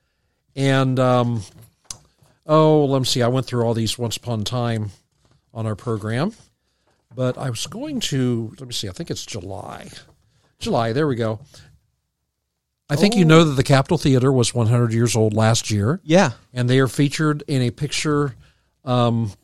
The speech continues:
Speaker 1: on July of twenty twenty-two
Speaker 2: Wait a minute.
Speaker 1: calendar.
Speaker 2: Hang on. Let me see this.
Speaker 1: Yeah, sure.
Speaker 2: They're actually the centerfold. <laughs>
Speaker 1: Oh, that, <laughs> oh, okay.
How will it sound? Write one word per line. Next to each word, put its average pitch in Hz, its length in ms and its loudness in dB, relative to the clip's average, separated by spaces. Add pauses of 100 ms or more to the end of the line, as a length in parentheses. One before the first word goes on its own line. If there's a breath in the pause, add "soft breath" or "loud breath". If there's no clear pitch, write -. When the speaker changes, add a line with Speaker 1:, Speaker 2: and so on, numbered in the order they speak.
(920)
Speaker 1:
on 131 120 0
July 120 340 4
of 120 180 0 (380)
twenty 120 260 0
twenty-two 120 440 -4
Speaker 2:
Wait 139 80 -2
a - 20 0
minute. 120 80 2
Speaker 1:
calendar. 117 240 0
Speaker 2:
Hang 151 140 -4
on. 117 120 -4 (180)
Let 143 40 -20
me 139 80 -18
see - 140 -20
this. 110 220 -20 (140)
Speaker 1:
Yeah, 190 120 -6
sure. - 320 -4 (320)
Speaker 2:
They're 151 220 0
actually 143 420 -2
the 127 80 -10
centerfold. 127 560 -2 (320)
<laughs> 185 1080 -2
Speaker 1:
Oh, 165 160 4
that, - 1200 -2
<laughs> - 40 -12
oh, 160 580 8
okay. 135 440 2